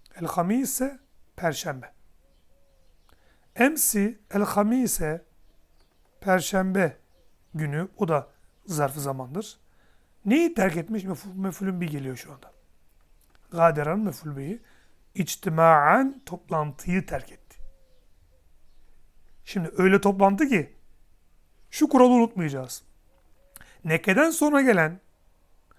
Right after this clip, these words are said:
nekeden sonra gelen cümleler veya nekeden sonra gelen car mecrurlar, arkadaşlar, genelde ne olur? Tabii ki o nekrenin sıfatı olur.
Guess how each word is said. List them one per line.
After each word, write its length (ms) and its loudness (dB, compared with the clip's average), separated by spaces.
nekeden 440 0
sonra 260 4
gelen 320 4
cümleler 460 2
veya 220 8
nekeden 340 2
sonra 300 -2
gelen 400 0
car 260 10
mecrurlar, 840 0
arkadaşlar, 520 -6
genelde 480 2
ne 60 0
olur? 380 -6
Tabii 260 -4
ki 300 -2
o 140 4
nekrenin 300 -2
sıfatı 320 -8
olur. 140 -8